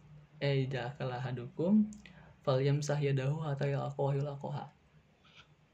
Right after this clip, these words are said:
Apabila kalian makan, falyamsah, maka bersihkanlah tangan kalian. Hatta yalqahu yalqaha, sampai, sampai benar-benar bersih, sampai benar-benar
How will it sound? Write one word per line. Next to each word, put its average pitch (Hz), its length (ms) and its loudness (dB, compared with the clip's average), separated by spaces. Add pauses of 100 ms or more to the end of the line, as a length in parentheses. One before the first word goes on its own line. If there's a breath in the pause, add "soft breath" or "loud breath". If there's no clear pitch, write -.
(140)
Apabila 131 340 -2
kalian 131 300 -2
makan, 156 440 -4
falyamsah, 170 720 -6
maka 143 200 -4
bersihkanlah 185 800 -2
tangan 160 320 -4
kalian. 165 480 -2 (640 soft breath)
Hatta 143 260 -6
yalqahu 147 300 -4
yalqaha, 160 260 -6
sampai, 175 220 -4
sampai 160 240 -4
benar-benar 160 460 -2
bersih, 147 260 -2
sampai 170 200 -4
benar-benar 156 360 -2